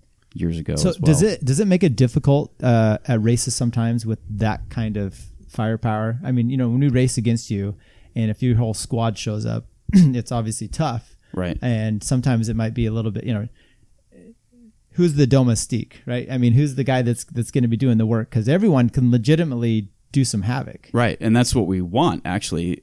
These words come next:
Speaker 1: Um, we want it to make the decision for other teams really difficult. So it's,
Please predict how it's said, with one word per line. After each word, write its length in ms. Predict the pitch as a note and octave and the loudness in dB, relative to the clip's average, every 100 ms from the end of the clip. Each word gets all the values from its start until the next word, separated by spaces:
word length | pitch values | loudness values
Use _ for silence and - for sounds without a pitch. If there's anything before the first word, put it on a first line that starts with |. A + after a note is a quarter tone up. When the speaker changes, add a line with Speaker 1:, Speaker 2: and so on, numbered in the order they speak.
| - | -6
Speaker 1:
Um, 280 | F#2 F2 | -4 -2
we 80 | F2+ | 0
want 280 | G2+ A2+ A2 | 2 2 2
it 120 | - | 0
to 80 | A2 | -2
make 420 | F#2+ - G2+ G2 _ _ | -2 0 -2 -2 _ _
the 80 | F2+ | -8
decision 680 | G2 - C#3 A#2 G2+ F2+ - _ | -4 -2 0 0 0 0 -6 _
for 180 | - F#2 - | -8 -6 -2
other 180 | B2 | 0
teams 640 | G#2 - F#2+ F2 F2 - - - | 0 0 -2 0 -2 -4 -10 -10
really 300 | G2 G#2 G2 | -2 0 0
difficult. 480 | F2+ E2+ D#2+ D#2 - _ _ _ _ | -2 -6 -8 -10 -12 _ _ _ _
So 460 | - G#2+ F#2 F2 - _ _ _ _ _ | -6 -2 0 -2 -6 _ _ _ _ _
it's, 480 | - - - - | -14 -10 -10 -12